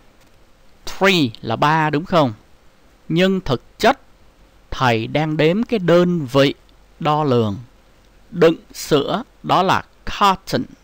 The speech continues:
Three cartons of milk, chứ thầy không có đếm three milk. Các em lưu ý nha.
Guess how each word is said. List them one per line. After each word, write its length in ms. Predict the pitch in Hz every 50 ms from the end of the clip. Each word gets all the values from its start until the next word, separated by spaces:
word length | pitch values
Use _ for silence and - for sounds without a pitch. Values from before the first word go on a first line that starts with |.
| _ - _ - _ _ _ _ _ _ _ - - - - - - - - -
Three 380 | - - - 202 214 226 233 220 - - -
cartons 1000 | - - - 185 190 185 180 - - - 156 113 - - - - - - - - _ _ _ - - _ _
of 140 | - 151 156 - - -
milk, 320 | - 131 131 135 123 117 - - - - - - - - - -
chứ 120 | - 202
thầy 240 | - 147 135 117 110
không 360 | - - - 151 151 143 135
có 160 | - - 175
đếm 180 | 165 139 143 175 - - -
three 340 | - - - 180 185 190 196
milk. 380 | 175 147 127 127 127 113 - - - - - - _ - _ _ - _ _ - -
Các 80 | - 160
em 160 | 160 156 135
lưu 260 | 123 127 143 147 135
ý 180 | 131 131 139 160
nha. 320 | 175 185 190 185 147 107